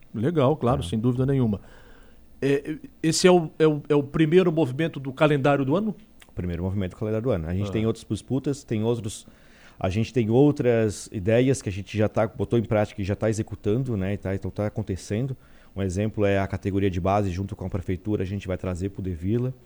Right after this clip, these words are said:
Speaker 2: A gente vai trazer os treinamentos, os jogos, as, a disponibilidade do campo do, do, do, do, do, do De Vila, né, do Júlio De Vila,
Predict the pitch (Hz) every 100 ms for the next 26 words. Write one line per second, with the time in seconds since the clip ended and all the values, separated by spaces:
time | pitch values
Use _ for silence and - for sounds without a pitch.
0 | - - - _ 87 90 95 95 92 92
1 | 98 92 - 92 87 95 110 104 92 85
2 | 87 98 101 92 87 87 - - - -
3 | - 87 90 90 92 90 - 92 90 -
4 | 104 98 104 107 92 95 - 107 113 107
5 | 90 95 92 92 90 95 90 92 92 90
6 | 82 95 - 92 90 92 92 87 110 117
7 | 101 95 87 85 92 92 87 120